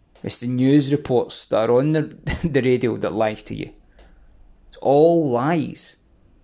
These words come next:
Whether something happened or it didn't happen does not matter. You were not there to see it. It's, it's spun in a certain way so that you can react in a certain way.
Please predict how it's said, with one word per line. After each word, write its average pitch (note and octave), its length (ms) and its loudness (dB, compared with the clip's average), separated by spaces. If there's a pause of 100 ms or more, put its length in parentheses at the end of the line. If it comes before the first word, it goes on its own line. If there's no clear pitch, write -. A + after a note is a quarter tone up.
(920)
Whether E3 320 6
something D3 420 -2
happened C#3+ 420 -2
or A#2+ 60 -2
it G#2+ 160 -8
didn't D#3+ 280 0
happen C#3 300 -4
does D3 180 4
not C#3 200 2
matter. C#3+ 340 0
You C#3 140 -2
were C#3+ 160 4
not C3+ 280 2
there C#3 140 2
to C#3 140 -6
see F3+ 280 0
it. - 240 -4 (2750)
It's, - 460 -2
it's B2 220 -8
spun E3 720 0
in C3+ 140 4
a B2+ 60 2
certain B2 440 0
way D#3 480 4 (280)
so C3+ 240 -2
that B2+ 180 -2
you C3+ 160 2
can A#2+ 320 -2
react C3+ 640 -2
in G3+ 60 0
a F#3 80 2
certain D3+ 380 -2
way. B2+ 300 0